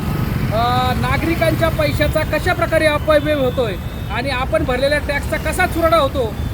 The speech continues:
आणि ख-, त्याच, त्याच कंटेनरमधून परत कसे पैसे वसू-, कसे पैसे वसूल होतात, त्याचं मी एक उदाहरण तुम्हाला दाखवतो. आता या ठिकाणी जर तुम्ही पाहिलं, हे पेव्हिंग ब्लॉक होते,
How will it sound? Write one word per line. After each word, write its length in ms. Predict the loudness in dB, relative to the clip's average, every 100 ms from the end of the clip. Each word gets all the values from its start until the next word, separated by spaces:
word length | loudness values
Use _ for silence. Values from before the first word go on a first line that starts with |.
| -2
आणि 180 | -2 -2
ख-, 420 | -4 -4 -4 -2
त्याच, 280 | 0 0 2
त्याच 300 | 2 2 0
कंटेनरमधून 640 | 0 0 0 2 0 0
परत 200 | 2 2 2
कसे 200 | 0 0
पैसे 260 | 0 0 0
वसू-, 400 | -2 -4 -4 -4
कसे 140 | -2
पैसे 300 | 0 0 0
वसूल 280 | 0 0 -2
होतात, 280 | 0 0 -2 -2 -4 -2
त्याचं 220 | 0 0
मी 80 | 0
एक 120 | 0
उदाहरण 300 | 2 4 2
तुम्हाला 380 | 0 -2 -2 -2
दाखवतो. 260 | -4 -4 -4 -4 -6 -8 -6 -4
आता 200 | 2 4
या 240 | 4 4 0
ठिकाणी 340 | -2 -2 2
जर 120 | 2
तुम्ही 220 | 2 0 -4
पाहिलं, 340 | -4 -4 -4
हे 500 | -6 -8 -8 -6 -6
पेव्हिंग 500 | -6 -4 -4 -2 -2
ब्लॉक 160 | -2 -2
होते, 160 | -2